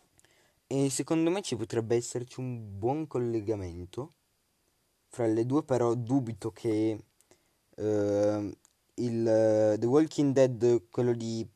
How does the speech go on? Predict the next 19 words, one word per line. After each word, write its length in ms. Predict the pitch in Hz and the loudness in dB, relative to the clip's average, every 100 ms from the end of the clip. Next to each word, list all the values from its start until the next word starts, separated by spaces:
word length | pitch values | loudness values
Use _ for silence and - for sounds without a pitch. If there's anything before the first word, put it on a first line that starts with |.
| _ | _
Prime 280 | - 113 120 | -6 -4 -4
Video, 460 | 110 110 117 131 175 _ _ _ _ _ _ _ _ _ _ _ _ _ _ _ _ _ _ - | -4 -2 0 0 -4 _ _ _ _ _ _ _ _ _ _ _ _ _ _ _ _ _ _ -12
mm, 120 | 104 | -10
finisca 600 | 95 - 123 127 120 - | -10 -6 -4 -4 -4 -6
così, 420 | 110 113 98 98 - _ _ _ _ _ - | -6 -6 -6 -8 -10 _ _ _ _ _ -14
cioè 320 | - 95 87 | -10 -10 -10
finisca 420 | - 104 107 - 104 | -12 -10 -10 -6 -6
la 60 | |
seconda 380 | 98 98 104 101 | -6 -6 -6 -6
stagione. 640 | 95 - 104 98 90 85 - _ _ _ _ _ _ _ _ _ _ _ _ _ _ _ _ _ _ _ - 98 | -6 -8 -6 -6 -6 -12 -18 _ _ _ _ _ _ _ _ _ _ _ _ _ _ _ _ _ _ _ -20 -20
E 180 | - 120 | -12 -8
quindi 340 | 135 139 139 | -4 -2 0
secondo 520 | 131 123 120 117 117 117 | -2 -2 -2 0 2 2
me 340 | 113 113 110 - _ _ _ _ _ _ _ _ _ _ _ _ _ _ _ | 0 -2 -6 -12 _ _ _ _ _ _ _ _ _ _ _ _ _ _ _
ci 160 | - 120 | -14 -10
sarà 280 | - 120 113 | -6 -4 -2
qualcosa 680 | 113 110 95 95 92 92 95 _ | -2 -2 -4 -6 -4 -6 -10 _
da 180 | - 98 | -16 -12
fare. 360 | - 95 95 | -8 -8 -8